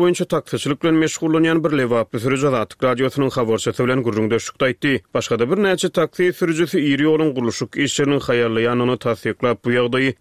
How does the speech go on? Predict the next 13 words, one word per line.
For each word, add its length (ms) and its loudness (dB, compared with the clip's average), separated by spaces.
ýurtda 420 0
soňky 360 -2
bir 60 2
näçe 320 0
ay 260 0
bäri 220 -2
ýetireşip 520 -4
dowam 360 2
edýän 240 0
ýanygyç 520 0
ýetmezçiligi 540 -2
bilen 220 2
ilteşdirýärler. 720 -2